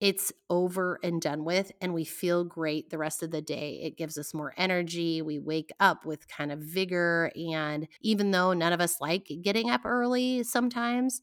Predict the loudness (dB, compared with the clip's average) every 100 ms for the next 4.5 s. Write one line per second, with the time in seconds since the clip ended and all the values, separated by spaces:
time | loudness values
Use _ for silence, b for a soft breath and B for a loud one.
0 | -6 -4 -4 -2 2 0 0 0 2 2
1 | -4 -10 -10 -4 -2 0 -2 -2 -6 -8
2 | -6 -6 0 4 4 4 -8 -2 2 4
3 | 2 0 0 4 4 4 2 0 2 4
4 | 6 6 4 2 -2